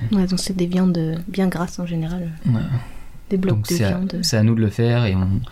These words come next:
Speaker 2: sur des blocs de vingt kilos, et on les, on les coupe en plein de morceaux le matin, euh, le jour d'avant, pour qu'ils fondent pour la journée d'après. Et c'est des blocs de vingt kilos qu'on, qu'on coupe à la hache.
Speaker 1: Hmm. Et puis dans
Speaker 2: Souvent,
Speaker 1: certains chenils,
Speaker 2: ouais.
Speaker 1: on donne carrément les, les blocs directement.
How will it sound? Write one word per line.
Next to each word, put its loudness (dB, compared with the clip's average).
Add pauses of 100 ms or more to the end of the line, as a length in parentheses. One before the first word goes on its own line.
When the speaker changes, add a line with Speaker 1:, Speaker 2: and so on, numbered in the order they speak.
(320)
Speaker 2:
sur -4
des 4
blocs 4
de 2
vingt 4
kilos, 4
et 2
on 2
les, 2
on 2
les 2
coupe -2
en 2
plein 2
de 6
morceaux 2
le 4
matin, 2 (840)
euh, 0
le 4
jour 4
d'avant, 2 (380)
pour -12
qu'ils 0
fondent 4
pour -2
la 4
journée 2
d'après. 0 (720)
Et -2
c'est -2
des 2
blocs 2
de 0
vingt 2
kilos 2
qu'on, -2
qu'on 0
coupe 0
à 0
la -2
hache. -4
Speaker 1:
Hmm. 4 (380)
Et 4
puis 0
dans 4
Speaker 2:
Souvent, 2
Speaker 1:
certains 4
chenils, 4
Speaker 2:
ouais. 2
Speaker 1:
on 4
donne 2
carrément 2
les, 0
les 2
blocs -2
directement. -2